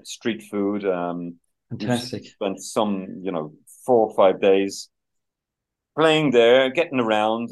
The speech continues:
Speaker 1: and then we headed off because we're all there with our wives and, um, partners and stuff. So, um, th-, th-, th-, you know, th-,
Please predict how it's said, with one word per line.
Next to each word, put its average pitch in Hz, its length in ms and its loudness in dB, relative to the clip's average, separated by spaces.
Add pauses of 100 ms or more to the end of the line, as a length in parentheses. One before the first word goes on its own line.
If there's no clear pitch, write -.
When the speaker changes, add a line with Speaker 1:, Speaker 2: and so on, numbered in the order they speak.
Speaker 1:
and 104 220 -6
then 104 240 0
we 98 140 -4
headed 92 260 -2
off 95 300 4
because 101 260 -4
we're 123 160 6
all 135 140 6
there 113 180 4
with 98 140 2
our 85 160 2
wives 95 560 0
and, 78 260 -10 (400)
um, 71 480 -10 (1080)
partners 92 420 0
and 80 120 -14
stuff. 90 300 -4
So, 85 340 -4 (760)
um, 85 760 0 (1040)
th-, 92 120 -14
th-, 98 140 -10
th-, 113 180 -6
you 110 120 2
know, - 200 -6 (120)
th-, - 100 -14